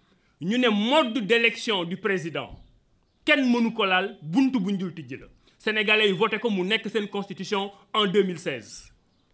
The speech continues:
Ñu ñëw deux mille dix-huit, président de la République Macky Sall bëgg a dugal parrainage. Parrainage ci mode d'élection la bokk du président de la République. Loolu dégguma fii benn juriste di ci wax,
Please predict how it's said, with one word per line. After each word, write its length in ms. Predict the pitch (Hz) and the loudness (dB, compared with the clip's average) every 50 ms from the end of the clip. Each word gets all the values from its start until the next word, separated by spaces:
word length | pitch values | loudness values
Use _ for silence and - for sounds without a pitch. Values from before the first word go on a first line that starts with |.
| _ _ _ _ _ _ _ _ _ - | _ _ _ _ _ _ _ _ _ 0
Ñu 140 | 202 262 302 | 4 4 4
ñëw 200 | 311 311 294 262 202 | 6 4 4 4 4
deux 160 | 220 269 269 | 4 4 4
mille 200 | 240 247 233 180 | 4 4 2 0
dix-huit, 340 | 175 214 170 190 180 - - _ _ _ _ _ _ _ _ _ _ _ - | -2 -2 -2 -4 -6 -8 -10 _ _ _ _ _ _ _ _ _ _ _ 0
président 520 | 254 247 262 247 247 247 233 240 233 226 226 - | 2 2 2 2 0 0 2 2 2 2 -2 -4
de 100 | 165 196 | -2 0
la 140 | 208 208 202 | 2 2 2
République 380 | 208 208 214 214 185 196 196 151 | 2 0 -2 -4 -4 -4 -4 -2
Macky 220 | 185 202 202 220 | -4 -4 -4 -4
Sall 360 | 202 - 185 175 175 185 - - - - _ _ _ _ _ _ _ _ _ _ _ - | -4 -2 0 0 0 -4 -8 -14 -20 -20 _ _ _ _ _ _ _ _ _ _ _ -18
bëgg 300 | - 147 156 311 320 262 294 | -12 -4 -2 0 0 0 0
a 40 | 277 | -2
dugal 380 | 208 196 233 190 233 240 233 240 | 0 0 2 4 2 2 2 2
parrainage. 760 | 233 208 190 175 160 151 131 113 101 - - - - - - _ _ _ _ _ _ _ | 0 2 2 0 -2 -4 -6 -8 -10 -14 -14 -14 -14 -16 -18 _ _ _ _ _ _ _
Parrainage 520 | - 247 254 269 269 254 240 233 233 247 240 - - | 2 4 4 6 4 4 4 2 2 2 0 -4 -6
ci 80 | - 240 | -4 -4
mode 440 | 202 196 196 214 233 262 277 240 202 196 208 175 | -4 -2 -2 0 2 2 2 2 0 -6 -6 -2
d'élection 520 | 160 226 233 226 220 226 - - 240 226 214 | 0 0 2 0 0 -2 -2 -2 0 0 2
la 100 | 202 190 | 0 0
bokk 380 | 160 151 202 226 220 - - 170 | 0 2 2 2 2 0 -8 -10
du 80 | 160 185 | -8 -2
président 480 | - 240 233 233 202 214 196 208 202 | 0 0 0 0 -2 -2 -2 0 0
de 60 | 190 | 0
la 120 | 185 180 175 | 0 0 0
République. 440 | 165 165 - 156 135 139 127 - _ _ _ _ _ _ _ _ _ | -2 -4 -8 -10 -12 -12 -14 -14 _ _ _ _ _ _ _ _ _
Loolu 300 | - 208 262 285 262 196 185 | -4 0 0 0 0 0 0
dégguma 320 | 311 311 269 269 262 269 | -2 -2 0 -2 -4 -2
fii 160 | - - 240 | -2 -2 -4
benn 320 | 175 151 156 254 262 254 254 | -2 0 0 0 0 0 -2
juriste 300 | 202 175 220 208 196 - | -2 -2 -2 -4 -4 -8
di 100 | 170 180 185 | -10 -10 -6
ci 60 | 185 | -4
wax, 200 | 165 147 113 | -4 -4 -4